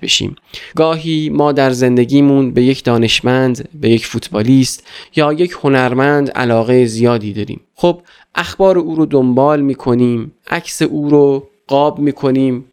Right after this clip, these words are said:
در اتاق خودمون می‌زنیم. گاهی اوقات دوست داریم که با او عکس شخصی بگیریم.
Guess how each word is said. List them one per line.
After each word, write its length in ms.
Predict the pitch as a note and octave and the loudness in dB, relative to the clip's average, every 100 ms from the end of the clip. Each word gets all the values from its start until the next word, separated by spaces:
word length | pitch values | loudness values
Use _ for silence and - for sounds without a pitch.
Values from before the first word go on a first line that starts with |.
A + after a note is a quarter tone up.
| - | -6
در 160 | A#2+ - | -6 -6
اتاق 380 | A2 C3 C3 | -6 -4 -4
خودمون 500 | B2 - C#3+ C#3 C3 | -4 -4 0 2 2
می‌زنیم. 600 | B2 A#2+ A#2+ A#2 A2+ G#2+ - | 0 0 0 0 -2 -6 -6
گاهی 260 | - D3+ D#3+ | -2 -2 0
اوقات 320 | D3 D3 D3 - _ - | -2 -2 -4 -8 _ -4
دوست 240 | F3 - - | 0 0 0
داریم 220 | D#3+ E3 | 0 0
که 140 | E3 | 0
با 100 | D3 | 0
او 200 | C#3 - | 0 0
عکس 320 | B2+ E3 - | -2 -8 -2
شخصی 720 | F3 E3+ - C#3+ - - F#3 | 0 0 -2 -4 -6 -2 2
بگیریم. 640 | F3 A#2+ G#2+ G#2+ G#2 G2+ | 2 2 0 0 0 0